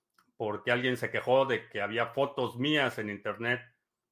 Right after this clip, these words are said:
sosteniendo un arma de fuego y que eso era inaceptable.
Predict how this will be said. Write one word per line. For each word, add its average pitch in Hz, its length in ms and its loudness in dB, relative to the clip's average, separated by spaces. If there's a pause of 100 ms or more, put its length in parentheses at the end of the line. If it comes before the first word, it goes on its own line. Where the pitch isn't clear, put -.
(200)
sosteniendo 117 560 -4
un 113 100 -2
arma 117 240 0
de 107 100 -6
fuego 131 380 0
y 101 120 -10
que 110 100 -6
eso 110 180 -6
era 107 120 -4
inaceptable. 104 760 -4